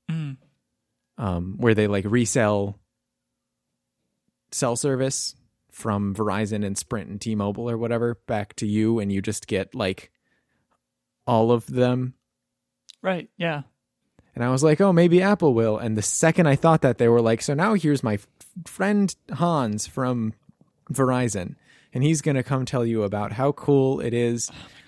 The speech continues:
Speaker 1: my God.
Speaker 2: um, that urbanized areas are gonna get four G speeds."
Speaker 1: Why was there a Verizon ad in my, in the keynote? Why?
Speaker 2: What is
Speaker 1: What?
Speaker 2: You just asked why there was an ad in your ad.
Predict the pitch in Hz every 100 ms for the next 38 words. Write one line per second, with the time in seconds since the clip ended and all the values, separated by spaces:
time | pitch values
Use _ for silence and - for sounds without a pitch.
0 | - 101 90 87 82 - _ _ _ _
1 | _ 120 104 - 143 139 131 131 - 123
2 | 117 113 110 101 101 101 101 - - 127
3 | 110 117 - - 101 - - - - -
4 | 143 170 185 170 185 175 156 151 180 190
5 | 139 127 127 139 151 170 190 - 165 165
6 | 180 - 226 135 - - _ _ _ _
7 | - 247 - 143 190 226 - - _ _
8 | _ 254 202 - _ _ _ _ _ -
9 | 233 160 165 175 202 180 170 160 151 131
10 | 117 127 123 127 110 101 98 - - 170